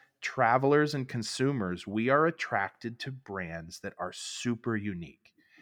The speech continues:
If you go back to, uh, Starbucks at the very beginning,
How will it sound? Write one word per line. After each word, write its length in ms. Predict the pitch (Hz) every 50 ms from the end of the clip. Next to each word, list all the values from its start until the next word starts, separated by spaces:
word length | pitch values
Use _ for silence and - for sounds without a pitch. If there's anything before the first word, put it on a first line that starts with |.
| - _ _ _ _ _ _ -
If 200 | 110 107 - 101
you 220 | 98 110 131 143
go 200 | 165 180 180 175
back 460 | 151 127 123 120 120 123 - - - -
to, 480 | - 123 113 107 104 104 98 101 - _ _ _ _ _ _ _ _ _ _ -
uh, 240 | 92 92 87 87 85
Starbucks 720 | - - - - - 110 107 107 101 87 78 - - -
at 100 | 90 -
the 80 | - 90
very 280 | 87 98 92 95 95
beginning, 560 | 87 90 92 87 92 85 80 76 69 67 69